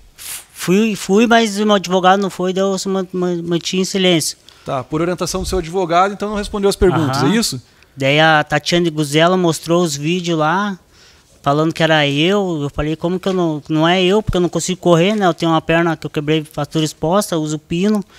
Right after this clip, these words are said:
Speaker 2: Uhum.
Speaker 1: Daí eu falei pra ela que eu não conseguia correr. Ela falou que era eu e falou que era eu, pronto, acabou.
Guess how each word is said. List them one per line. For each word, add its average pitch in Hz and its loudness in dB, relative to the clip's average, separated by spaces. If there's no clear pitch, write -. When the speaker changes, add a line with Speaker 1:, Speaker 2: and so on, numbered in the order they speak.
Speaker 2:
Uhum. 160 -8
Speaker 1:
Daí 147 0
eu 127 0
falei 165 4
pra 214 2
ela 202 4
que - -6
eu 190 0
não 180 0
conseguia 165 -2
correr. 151 0
Ela 147 2
falou 160 -2
que 175 0
era 175 4
eu 190 2
e 202 0
falou 156 0
que 185 0
era 170 6
eu, 185 4
pronto, 190 0
acabou. 165 -2